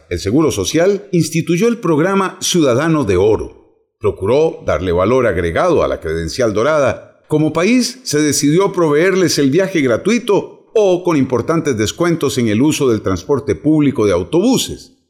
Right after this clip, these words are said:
No obstante, aún hay conductores quienes al mirar canas simplemente miran hacia otro lado y aceleran. Ya el covid, especialmente en sus primeras etapas, se ensañó con la población arriba de los sesenta y cinco años,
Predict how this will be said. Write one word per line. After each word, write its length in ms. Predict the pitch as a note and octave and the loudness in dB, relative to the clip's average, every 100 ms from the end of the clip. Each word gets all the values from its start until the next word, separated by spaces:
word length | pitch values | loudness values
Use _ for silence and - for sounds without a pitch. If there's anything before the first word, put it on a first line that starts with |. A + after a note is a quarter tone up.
| - | -12
No 120 | - | -10
obstante, 720 | - - F3 B2 - G#2 - - | -10 -6 -2 -2 0 -4 -6 -4
aún 640 | F2 D3+ A3 G#3 - _ - | 0 2 2 -2 -14 _ -4
hay 160 | C3+ | -2
conductores 760 | C3+ F3+ F#3+ - A3 G#3 F#3+ E3+ | 0 0 0 0 0 2 0 0
quienes 320 | F#3 E3 E3 | -2 0 0
al 120 | E3 | 0
mirar 380 | E3 F3 E3+ E3+ | 2 2 0 -2
canas 520 | A3 G#3 E3 - - | -2 0 -2 -8 -14
simplemente 800 | - G#3 G3 F3 F3 F#3+ E3 E3 | -6 0 0 2 0 2 0 0
miran 560 | F3 E3+ D3 B2 G#2+ - | 2 2 2 0 -2 -2
hacia 240 | B2 - | -4 0
otro 260 | E3 - B2+ | 0 0 0
lado 680 | C#3+ D#3 C#3 G#2 - - - | 0 2 2 0 -4 -18 -4
y 100 | A#2 | -2
aceleran. 760 | F2 - F2+ F#2 - C2 - _ _ _ | -2 -2 0 -2 -4 -10 -18 _ _ _
Ya 380 | G2+ C#3+ C#3+ B2 | -2 0 2 2
el 140 | A#2 A2 | 0 0
covid, 340 | F3 D3+ A#2 - - - | 2 2 0 -2 -20 -12
especialmente 720 | F#2+ - F#2+ C3+ C3+ D3 C3 | -10 -6 -2 2 2 2 0
en 80 | A#2 | 0
sus 220 | - G#2+ | -2 -8
primeras 400 | - B2+ C#3 A#2 | -4 0 0 0
etapas, 540 | A2 D3+ D3 C#3 G#2 - | -2 -2 -2 0 -2 -4
se 180 | - B2+ | -2 0
ensañó 560 | A#2 - G#2+ C#3 F#3+ | 0 0 0 2 0
con 160 | - F#2 | 0 -2
la 120 | E2+ | 0
población 640 | F#2+ F#2+ F#2 D3 C#3+ A2+ - | 0 0 0 0 0 0 -2
arriba 380 | G#2 A#2 C3+ A2 | -2 2 2 2
de 80 | G2 | 0
los 140 | F2 | -2
sesenta 420 | F#2+ G#2 F#2+ F#2+ | -6 -6 -4 -2
y 60 | F#2 | -2
cinco 360 | C3 B2 A2+ | -2 0 0
años, 400 | E3 G3 G#2+ - | 0 0 0 -4